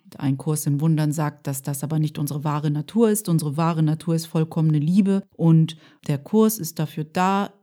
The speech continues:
dass wir wieder lernen, zu einem liebevollen Denksystem zurückzufinden. Das so kurz gefasst, warum es den Kurs gibt. Wie gesagt, ich habe bestimmt schon öfter angesprochen, was ich unter wahrer Vergebung verstehe, beziehungsweise was Ein Kurs in Wundern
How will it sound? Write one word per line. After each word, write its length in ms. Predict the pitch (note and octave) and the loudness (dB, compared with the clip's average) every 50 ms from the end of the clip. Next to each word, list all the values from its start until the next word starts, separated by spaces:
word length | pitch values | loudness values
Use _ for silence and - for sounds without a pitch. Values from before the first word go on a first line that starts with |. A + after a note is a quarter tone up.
| _ - | _ -8
dass 360 | - D3+ F3+ - - - - | -8 -8 -8 -8 -12 -10 -4
wir 340 | F3+ F3+ G3 G3 F#3+ E3+ E3 | 0 2 2 2 2 0 -2
wieder 240 | D#3+ D3+ D#3+ D#3 | -2 -2 -2 -2
lernen, 380 | D3+ D3+ D#3+ E3 F3 F3 F3+ F3+ | -2 0 0 0 0 0 0 -2
zu 160 | - - - | -2 -4 -4
einem 200 | - D3 D3+ D#3 | 0 2 2 2
liebevollen 560 | D3+ D#3+ E3 D#3+ E3 E3 - E3 D#3+ D#3+ D3+ | 2 2 0 0 -2 -2 0 2 2 2 2
Denksystem 540 | C3+ D#3+ D#3 D3+ - D#3+ D3 - - D3+ D3 | 2 0 -2 -2 -2 -6 -8 -6 -6 -6 -6
zurückzufinden. 840 | - - D3 D#3 - - - - C3+ - - E3+ - - C#3 C3+ C#3 | -6 -6 -6 -8 -8 -8 -10 -12 -10 -6 -4 -6 -4 -2 -2 -2 0
Das 280 | C#3+ D#3 D#3 - - _ | 0 -2 -4 -4 -10 _
so 440 | _ - - C#3+ C#3+ D3 E3 D#3+ - _ _ | _ -10 -6 -4 -2 -2 -4 -6 -10 _ _
kurz 300 | - - - D#3 D#3+ - | -10 -4 -4 -4 -4 -4
gefasst, 420 | - D3 C#3 - D3 C#3+ - - - | -8 -8 -6 -6 -6 -6 -6 -6 -6
warum 240 | C#3+ C#3+ C#3+ C#3+ | -6 -4 -2 -4
es 140 | C#3 C#3 C3+ | -4 -4 -4
den 160 | - C#3+ D3 | -4 -6 -6
Kurs 340 | C#3 - D#3 C#3+ D3 - - | -6 -6 -6 -6 -6 -6 -8
gibt. 280 | - - E3 - - - _ _ _ _ | -6 -6 -6 -6 -8 -14 _ _ _ _
Wie 140 | - - D#3+ | -10 -10 -8
gesagt, 320 | E3 E3 E3 E3 E3 E3 | -6 -4 -4 -4 -4 -4
ich 100 | - - | -4 -4
habe 200 | F#3+ F#3+ F3+ F#3+ | -4 -2 -2 -2
bestimmt 340 | E3 E3+ E3 - - E3+ D#3+ | -2 -2 -6 -6 -6 -6 -6
schon 220 | - - - - - | -4 -6 -8 -6 -2
öfter 420 | F#3+ A3 A3 - - G#3 - - | -2 -2 -2 0 -2 -4 -4 -2
angesprochen, 1120 | E3+ F#3+ G3+ G#3 G#3 G#3 - - - _ _ _ - - F#3 G3 G3+ G3 - G#3 G3 F#3+ E3+ | 0 2 2 2 2 0 -2 -4 -10 _ _ _ -10 -2 0 0 0 2 2 2 2 2 2
was 260 | E3 F3 F3+ - - | 2 0 -2 -4 -6
ich 200 | - F3+ F3+ F3+ | -6 -6 -6 -4
unter 360 | - F3+ F3 F3+ F3 D#3+ C#3+ F3 | 0 0 0 2 0 -2 0 0
wahrer 340 | D#3+ E3 F3+ F#3 F3+ F3+ | 0 0 0 2 2 0
Vergebung 600 | F3+ - - D#3 D3 - - F3 G3+ F#3+ G3+ G3 | -2 0 -2 -4 -4 -2 -2 0 2 4 4 2
verstehe, 440 | F#3+ - F3+ F3 - - F#3 F#3 F#3 | 2 0 -2 -4 -2 -2 0 0 0
beziehungsweise 840 | D#3+ D3+ C#3 - - F3 F3 E3+ E3+ - - E3 E3 E3 E3 D#3+ - | 0 -2 -6 -4 -2 0 0 0 -2 -2 -4 -4 -2 -2 -4 -2 -2
was 160 | D#3 D#3 - | -2 -2 -2
Ein 200 | - D3 C#3+ C#3 | -2 -2 -2 -2
Kurs 260 | - - E3 D#3+ - | -2 -4 -4 -2 -2
in 180 | D#3 D#3 D#3 D#3+ | -2 -2 0 2
Wundern 360 | F#3+ G#3+ G#3+ G#3+ G#3+ G#3 | 4 6 6 6 6 2